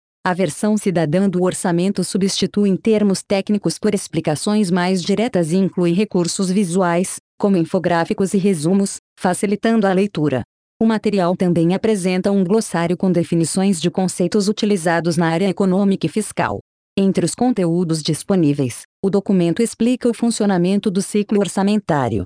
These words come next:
detalha as etapas de elaboração das leis e apresenta as principais funções da Lei de Diretrizes Orçamentárias. Também são abordadas regras de responsabilidade fiscal,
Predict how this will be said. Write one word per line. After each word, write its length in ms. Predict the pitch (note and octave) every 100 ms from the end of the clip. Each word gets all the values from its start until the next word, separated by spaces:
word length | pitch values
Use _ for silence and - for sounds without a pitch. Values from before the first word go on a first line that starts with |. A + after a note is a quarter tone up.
| - -
detalha 560 | G3 G3 F#3 G#3 G#3
as 120 | G3+
etapas 580 | A3+ A3 F#3 F3 G3+ F3+
de 100 | D#3
elaboração 680 | G3+ F#3+ E3+ F#3 G3+ G3 F#3
das 220 | F#3 F3
leis 300 | F#3+ F3+ F3+
e 60 | G#3
apresenta 640 | G3 A3 F#3 F#3 F#3 F#3
as 100 | -
principais 640 | - F3 E3+ F3 F3 E3+
funções 500 | - A3 - F#3 F#3
da 100 | E3+
Lei 200 | F#3+ F#3
de 120 | F#3
Diretrizes 680 | F3+ G3+ F#3 - F#3 E3 F#3
Orçamentárias. 1000 | F#3+ F#3 G3 G3+ G#3+ - D3 C3 B2 - - _ _ _
Também 400 | A#3 G#3 F3+ G#3
são 240 | G3+ E3 E3+
abordadas 680 | F3 F3 F3 F3 F3 F3
regras 500 | - F#3 G3 F#3+ E3
de 80 | E3
responsabilidade 1080 | E3+ G3 - F#3+ F#3+ E3+ D3+ D3 E3+ E3 F3
fiscal, 580 | - G#3+ - F3+ D#3